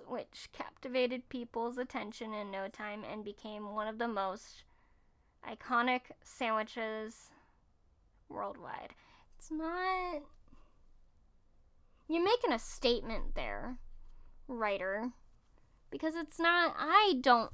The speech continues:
I personally don't think of a hot dog as a sandwich. I could see where that idea comes from. I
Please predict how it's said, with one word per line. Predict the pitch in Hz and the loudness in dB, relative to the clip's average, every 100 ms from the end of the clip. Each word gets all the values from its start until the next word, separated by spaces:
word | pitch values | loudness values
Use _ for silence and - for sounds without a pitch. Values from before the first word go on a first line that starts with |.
| - | 10
I | 440 466 427 | 10 10 6
personally | - 285 269 269 226 208 214 160 | 4 4 4 -2 -2 -4 -6 -2
don't | 147 - | -2 -2
think | 240 208 | -6 -4
of | 185 | -2
a | 175 | 0
hot | 202 - | 2 0
dog | 78 202 - - | -4 -6 -4 -2
as | 123 - | -2 -2
a | 131 | -8
sandwich. | - 60 62 - - - - - 254 | -8 -10 -14 -16 -18 -18 -18 0 2
I | 247 | 4
could | 247 | 2
see | - - 359 339 339 320 - - - - | -2 2 4 6 4 0 -8 -20 -20 -4
where | 247 247 247 247 240 - _ _ _ _ _ - 208 | 4 6 8 8 4 -2 _ _ _ _ _ -20 -4
that | 240 226 208 208 - _ _ _ _ _ _ _ _ _ 226 | 6 10 10 10 6 _ _ _ _ _ _ _ _ _ 6
idea | 285 240 226 233 | 6 4 0 0
comes | - 240 247 | -4 -2 -2
from. | - 330 320 311 - | 4 6 8 6 2
I | - - | -2 -10